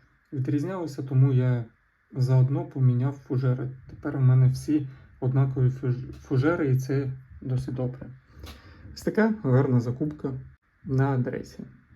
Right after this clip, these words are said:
Для тих, хто сумнівається, що цей сервіс коштує нормально грошей, я вам покажу, що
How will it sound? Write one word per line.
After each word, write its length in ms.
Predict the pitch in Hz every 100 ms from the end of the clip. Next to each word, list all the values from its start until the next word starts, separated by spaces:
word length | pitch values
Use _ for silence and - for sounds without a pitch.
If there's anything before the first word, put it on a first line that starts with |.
| - - - -
Для 200 | 135 131
тих, 180 | - 135
хто 140 | 135
сумнівається, 640 | - 131 135 135 127 -
що 140 | 123 131
цей 240 | - 131
сервіс 540 | - 135 131 131 127
коштує 480 | - 143 123 - 131
нормально 500 | 123 127 123 127 127
грошей, 460 | 120 147 - 196 202 - - - -
я 120 | 139
вам 120 | 156
покажу, 440 | 143 135 139 139 170
що 500 | - 131 127 123